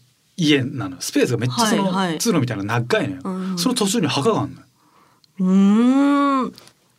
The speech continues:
Speaker 2: なんでそこが良かったんでしょうね、その人。
Speaker 1: いや、毎日だからね、線香あげてないか分かんねえけど。
Speaker 2: あ、こ-、この人のお家ってことですか？
Speaker 1: そうそうそう。
Speaker 2: あー、墓。
Speaker 1: もうそう、もちろん、
Speaker 2: あー、
Speaker 1: 自分の
Speaker 2: そういうことか。
Speaker 1: もちろん。
Speaker 2: あー、なるほど。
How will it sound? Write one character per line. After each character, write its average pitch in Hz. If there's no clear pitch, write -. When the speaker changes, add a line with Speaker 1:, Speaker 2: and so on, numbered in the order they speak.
Speaker 2:
な 254
ん -
で 370
そ 190
こ 180
が 175
良 175
か 170
っ -
た 139
ん -
で 139
し 139
ょ -
う 135
ね、 143
そ -
の 147
人。 226
Speaker 1:
い -
や、 202
毎 208
日 196
だ 208
か 170
ら 170
ね、 143
線 165
香 131
あ 131
げ 135
て 170
な 151
い -
か 113
分 110
か -
ん 185
ね 117
え -
け 110
ど。 120
Speaker 2:
あ、 110
こ-、 113
こ 277
の 370
人 285
の -
お 180
家 175
っ -
て 175
こ 160
と -
で 156
す -
か？ -
Speaker 1:
そ 202
う 127
そ 110
う 95
そ 107
う。 -
Speaker 2:
あ 190
ー、 -
墓。 202
Speaker 1:
も 240
う -
そ -
う、 -
も -
ち 208
ろ 214
ん、 226
Speaker 2:
あ 226
ー、 208
Speaker 1:
自 -
分 202
の -
Speaker 2:
そ 139
う -
い 127
う -
こ -
と 120
か。 -
Speaker 1:
も -
ち -
ろ 180
ん。 180
Speaker 2:
あ 175
ー、 -
な 165
る 165
ほ 175
ど。 165